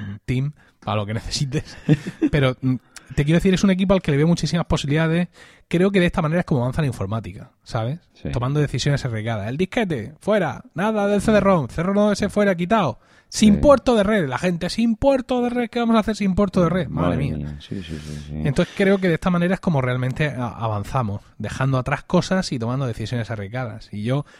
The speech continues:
Speaker 1: realmente, si mi MacBook, eh, Pro explotara, cosa que por lo que veo de, con el icono de la batería, pues no voy a descartar que ocurra,
Speaker 2: <laughs>
Speaker 1: yo me iría al MacBook. A ver, lo que pasa es que yo tengo difícil justificar el MacBook, no por el MacBook en sí, sino por el precio.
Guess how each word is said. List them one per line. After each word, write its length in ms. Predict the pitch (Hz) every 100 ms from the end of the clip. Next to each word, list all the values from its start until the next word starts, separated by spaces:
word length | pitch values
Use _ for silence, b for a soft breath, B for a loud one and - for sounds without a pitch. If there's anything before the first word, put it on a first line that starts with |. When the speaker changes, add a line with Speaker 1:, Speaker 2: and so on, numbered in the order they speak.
| -
Speaker 1:
realmente, 640 | 127 127 143 147 - 170 b b b
si 220 | - - 123
mi 140 | 117
MacBook, 580 | 123 139 139 143 143 -
eh, 580 | 139 131 123 123 117 117 -
Pro 280 | 143 143 139
explotara, 580 | 123 127 117 151 160 - _ _
cosa 360 | 127 143 156
que 240 | 127 110 - _ _ 127
por 140 | 117
lo 120 | 113
que 100 | 107
veo 220 | 113 139 147
de, 160 | 143
con 160 | 135 135
el 100 | 127
icono 300 | 120 135 143
de 60 | 139
la 60 |
batería, 360 | 127 127 170 151
pues 280 | - 120 -
no 220 | 117 127
voy 140 | 123 123
a 60 |
descartar 480 | 120 - 117 - 147
que 100 | 135
ocurra, 340 | 120 147 151 180
Speaker 2:
<laughs> 1080 | - - - - - - 175 - _ _
Speaker 1:
yo 320 | 131 123 135 151
me 120 | 160
iría 300 | 147 160 156
al 80 | 131
MacBook. 480 | 147 156 180 - - _ -
A 100 | 120
ver, 120 | 131
lo 80 | 123
que 60 | 127
pasa 160 | 135
es 40 | 160
que 60 |
yo 140 | 151 143
tengo 240 | 151 151
difícil 400 | 131 - 147 151
justificar 480 | - 139 135 131 143
el 80 | 143
MacBook, 400 | 156 151 151 139
no 120 | 175
por 120 | 180
el 80 | 147
MacBook 300 | 143 135 117
en 100 | 110
sí, 120 | -
sino 160 | 113 107
por 120 | 95
el 60 | 95
precio. 340 | 110 - -